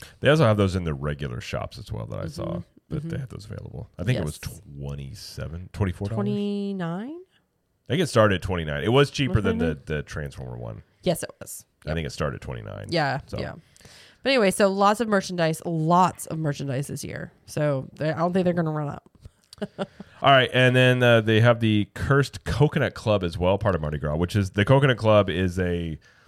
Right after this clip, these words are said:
Speaker 1: sometimes open bar
Speaker 2: <laughs>
Speaker 1: that they have on City Walk.
Speaker 2: It's like Red and Green Coconut Club in City Walk.
Speaker 1: It's
Speaker 2: It's
Speaker 1: kind of,
Speaker 2: crazy.
Speaker 1: it's kind of finicky,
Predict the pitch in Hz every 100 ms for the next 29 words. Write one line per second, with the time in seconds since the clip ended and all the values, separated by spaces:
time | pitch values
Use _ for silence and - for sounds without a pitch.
0 | _ _ - - 87 87 90 85 87 92
1 | 85 87 87 87 _ _ 160 - - 92
2 | 85 90 95 90 87 - 117 104 101 101
3 | 98 - - - 185 - 180 175 170 185
4 | 196 202 180 170 165 160 160 160 156 -
5 | 160 151 147 151 156 143 147 147 151 -
6 | 110 104 92 87 87 - 127 101 - 78
7 | 76 78